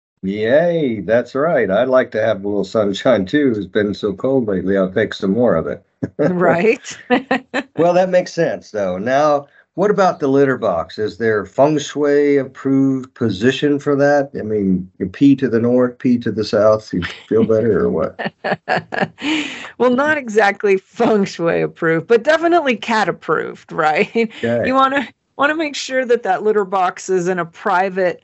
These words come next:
Speaker 2: low traffic area, but not too confined. All right, 'cause you want the cat to not feel like it's in a high traffic area. People are walking by, and,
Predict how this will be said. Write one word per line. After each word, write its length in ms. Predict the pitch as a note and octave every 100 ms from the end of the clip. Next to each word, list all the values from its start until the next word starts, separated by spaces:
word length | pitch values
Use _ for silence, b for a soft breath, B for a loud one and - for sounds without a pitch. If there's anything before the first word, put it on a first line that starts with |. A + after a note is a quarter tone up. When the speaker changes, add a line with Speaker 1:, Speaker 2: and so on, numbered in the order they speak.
| B B B
Speaker 2:
low 560 | - F#3+ G3+ G3 G#3+ G#3
traffic 580 | - F#3+ F3 F#3 E3+ G3
area, 480 | F#3 F#3+ F#3 E3+
but 300 | D#3 D3+ A3
not 320 | A#3+ D#4 D#4 -
too 200 | F4 F#4
confined. 880 | C#4+ A3 - E3 D#3 D3 A#2+ - _ _ _ _
All 80 | F#3+
right, 240 | G3 F#3
'cause 300 | - G3+ F#3+ B B B
you 120 | G#3+ A3+
want 220 | B3 C#4
the 80 | A#3
cat 280 | B3 G#3 -
to 100 | F3+
not 280 | F#3 F#3
feel 200 | - G3+
like 180 | F#3 E3+
it's 160 | F3 F3
in 100 | E3+
a 80 | D#3+
high 200 | E3+ E3
traffic 420 | D#3+ D#3+ D#3+ F3
area. 300 | E3+ F3 D#3
People 280 | - E3+ D#3+
are 100 | C#3+
walking 440 | D3 D3+ D#3 D#3
by, 440 | D3 D3 D3+ D3+ C#3+
and, 240 | C#3+ C#3+